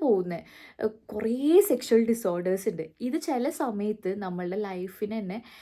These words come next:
എഫക്റ്റ് ചെയ്യണ തരത്തിലുള്ള സെക്ഷൽ ഡിസോർഡേഴ്സ് ആയിരിക്കും ഇവ എന്ന് പറയണത്. എന്നാൽ നമ്മൾ ആരും ശ്രദ്ധിക്കത്തില്ല, അല്ലെങ്കിൽ അറിയില്ല ഇങ്ങനൊക്കെ ഉണ്ടോ, നമുക്ക് ഇങ്ങനെ സെക്ഷൽ ഡിസോർഡേഴ്സ് ഉണ്ടോ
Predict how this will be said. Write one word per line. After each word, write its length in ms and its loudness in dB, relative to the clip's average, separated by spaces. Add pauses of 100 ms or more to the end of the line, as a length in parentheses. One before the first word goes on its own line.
(240)
എഫക്റ്റ് 580 0
ചെയ്യണ 240 2
തരത്തിലുള്ള 760 0 (240)
സെക്ഷൽ 400 0
ഡിസോർഡേഴ്സ് 580 0
ആയിരിക്കും 380 -4
ഇവ 160 -6
എന്ന് 260 -8
പറയണത്. 480 -8 (400)
എന്നാൽ 180 2
നമ്മൾ 220 2
ആരും 260 0
ശ്രദ്ധിക്കത്തില്ല, 840 -2 (240)
അല്ലെങ്കിൽ 220 2
അറിയില്ല 680 0
ഇങ്ങനൊക്കെ 440 -4
ഉണ്ടോ, 360 2
നമുക്ക് 380 -4
ഇങ്ങനെ 380 -4
സെക്ഷൽ 340 -2
ഡിസോർഡേഴ്സ് 560 -2
ഉണ്ടോ 380 -4